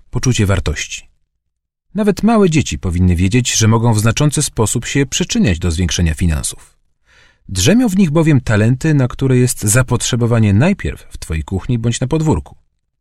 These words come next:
Pomóż dzieciom poczuć smak satysfakcji płynący z zarabiania na swoje utrzymanie. Uświadom je również, że w życiu niewiele rzeczy jest za darmo. Jedną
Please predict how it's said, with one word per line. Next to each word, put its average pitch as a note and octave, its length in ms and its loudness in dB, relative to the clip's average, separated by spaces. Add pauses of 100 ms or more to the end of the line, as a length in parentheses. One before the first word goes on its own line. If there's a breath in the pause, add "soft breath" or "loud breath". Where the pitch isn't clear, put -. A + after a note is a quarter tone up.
(120)
Pomóż F#3+ 280 2
dzieciom G2 320 0
poczuć G#2+ 360 0
smak - 320 0
satysfakcji C3 680 0
płynący E2+ 440 0
z E2+ 40 0
zarabiania G#2+ 540 4
na D#2+ 100 2
swoje E2 280 -2
utrzymanie. D#2+ 600 -2 (720)
Uświadom G3+ 400 0
je C3+ 100 4
również, F3 400 2
że G2 220 0
w F2+ 40 -2
życiu G#2 360 0 (360)
niewiele C#3+ 400 4
rzeczy B2 300 0
jest B1+ 240 -6
za E2+ 140 0
darmo. C#2 360 -2 (1500)
Jedną G3+ 360 4